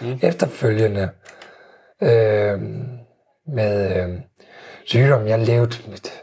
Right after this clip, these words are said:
Speaker 2: normale liv, gik til kontroller, og
Speaker 1: Mm.
Speaker 2: der var ikke det store, øh,
Speaker 1: Mm.
Speaker 2: det var faktisk, altså fra de der tolv, tretten års alderen, hvor jeg får det konstateret, jeg var i topform. Jeg var virkelig i god form.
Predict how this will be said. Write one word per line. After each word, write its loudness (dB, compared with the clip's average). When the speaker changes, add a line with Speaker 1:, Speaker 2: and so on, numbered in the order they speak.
Speaker 2:
normale -4
liv, -2
gik -10
til -12
kontroller, 2
og 2
Speaker 1:
Mm. -4
Speaker 2:
der 0
var 0
ikke -2
det 0
store, 2
øh, 0
Speaker 1:
Mm. 0
Speaker 2:
det 4
var 6
faktisk, 0
altså 2
fra 2
de 2
der 6
tolv, 0
tretten 2
års 2
alderen, 0
hvor 4
jeg 4
får 2
det -2
konstateret, 2
jeg -2
var 4
i 2
topform. -6
Jeg -4
var 0
virkelig -6
i -10
god -4
form. -10